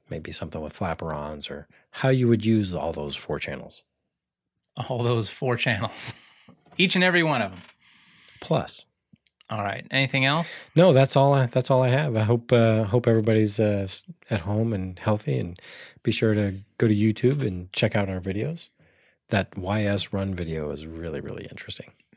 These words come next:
Speaker 2: Man, are we really about to get a month off?
Speaker 1: I think
Speaker 2: Are we gonna
Speaker 1: so.
Speaker 2: sign off for the last time for a month?
Speaker 1: Well, I mean, yeah,
Speaker 2: For
Speaker 1: we're not,
Speaker 2: this?
Speaker 1: we're not, yeah, gonna
Speaker 2: Yeah.
Speaker 1: post anything, but we'll be busy.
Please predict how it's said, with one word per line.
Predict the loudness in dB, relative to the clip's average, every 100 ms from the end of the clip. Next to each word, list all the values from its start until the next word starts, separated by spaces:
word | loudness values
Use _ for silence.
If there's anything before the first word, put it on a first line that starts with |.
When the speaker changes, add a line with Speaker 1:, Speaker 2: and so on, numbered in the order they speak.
| -12
Speaker 2:
Man, | -10
are | -6
we | -4
really | -2 -2
about | -2 -4
to | -2
get | -4
a | -2
month | -4 -6
off? | -4 -4 -4 -8 -2
Speaker 1:
I | 0
think | 0 -2
Speaker 2:
Are | 0
we |
gonna | 0
Speaker 1:
so. | 2
Speaker 2:
sign | 4 2 2
off | 0 -2
for | -4
the | -4
last | -2 -2 0
time | -2 -2
for | -2
a | -6
month? | -4 4
Speaker 1:
Well, | 6 8 8 6 4
I | 4
mean, | 4 4 4 0 -8 _ _
yeah, | -8 2 4 6 6 6
Speaker 2:
For | 6
Speaker 1:
we're |
not, | 8 6
Speaker 2:
this? | 4 2
Speaker 1:
we're | 2
not, | 4 2 2
yeah, | 2 2 0
gonna | -2 0
Speaker 2:
Yeah. | 2 0 -4 _
Speaker 1:
post | 2 2 0
anything, | -6 -8 -8 -10
but | -8 -4
we'll | 2 4
be | 4
busy. | 2 0 -4 -10